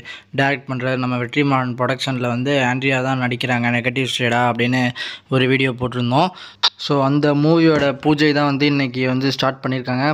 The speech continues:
பூஜையெல்லாம் போட்டிருக்காங்க. So, அந்த மூவியோட பூஜை பிக்ஸ்லாம் வந்து ட்ரெண்டிங்காக போயிட்டுருக்கு நம்ம சோஷியல் மீடியால. So, நம்ம பார்த்துருக்கலாம், நம்ம கவின், வெற்றிமாறன், பாலா, ஆண்ட்ரியாலாம் நின்று ஒரு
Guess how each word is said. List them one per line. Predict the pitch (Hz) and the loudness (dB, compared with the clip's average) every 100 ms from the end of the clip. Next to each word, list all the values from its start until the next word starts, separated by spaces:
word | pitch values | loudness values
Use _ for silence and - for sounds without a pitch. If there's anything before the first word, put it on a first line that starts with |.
| - | 0
பூஜையெல்லாம் | 143 139 139 139 | 0 0 0 0
போட்டிருக்காங்க. | 131 127 135 123 123 143 165 | 0 0 0 2 2 0 0
So, | - 139 135 | 0 0 0
அந்த | 131 135 135 131 | 0 0 0 0
மூவியோட | 135 147 143 135 131 | 2 2 2 2 0
பூஜை | 143 139 135 | 0 0 -2
பிக்ஸ்லாம் | 139 - - 147 135 | -6 -8 -2 0 0
வந்து | 131 143 - | 0 -2 -2
ட்ரெண்டிங்காக | 135 139 143 143 131 | -2 0 0 -2 -2
போயிட்டுருக்கு | 135 127 123 135 | -4 -4 -2 0
நம்ம | 135 131 | 2 0
சோஷியல் | 147 139 143 131 | 0 0 0 0
மீடியால. | 127 123 135 170 - - - - | 0 2 2 0 -4 -14 -14 -2
So, | 147 | 0
நம்ம | 139 135 131 | 0 0 0
பார்த்துருக்கலாம், | 139 143 135 139 147 | 0 0 0 0 0
நம்ம | 135 131 127 117 | 0 0 -2 -2
கவின், | 135 135 143 131 | 0 0 0 -2
வெற்றிமாறன், | 131 143 135 135 139 135 127 | -2 0 0 0 0 0 2
பாலா, | 127 135 135 135 135 131 | 4 4 4 4 2 0
ஆண்ட்ரியாலாம் | 139 139 135 135 139 131 | 0 0 2 2 0 0
நின்று | 131 139 135 131 127 123 127 | 0 0 2 2 2 2 0
ஒரு | 127 | 0